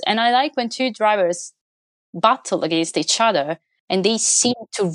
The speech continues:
really understand each other on track. It was the same with Michael and Mika.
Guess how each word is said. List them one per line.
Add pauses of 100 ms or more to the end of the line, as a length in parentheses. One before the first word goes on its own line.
really
understand
each
other (640)
on
track. (320)
It
was
the
same
with
Michael
and
Mika.